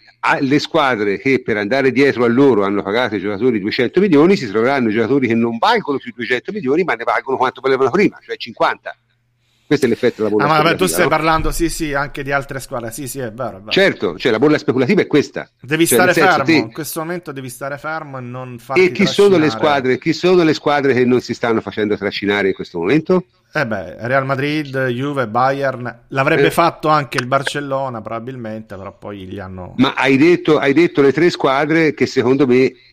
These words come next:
Speaker 1: hanno una gestione, diciamo, di un certo tipo.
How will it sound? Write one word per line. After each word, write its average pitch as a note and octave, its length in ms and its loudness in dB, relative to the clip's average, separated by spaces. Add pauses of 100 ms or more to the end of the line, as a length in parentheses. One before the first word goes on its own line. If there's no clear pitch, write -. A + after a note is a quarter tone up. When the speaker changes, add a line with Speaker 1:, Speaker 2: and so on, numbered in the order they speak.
(840)
Speaker 1:
hanno A#2+ 300 0
una A#2 140 2
gestione, A#2 460 2
diciamo, A2 320 2
di G2 80 -2
un F#2+ 60 -2
certo - 280 -12
tipo. - 320 -6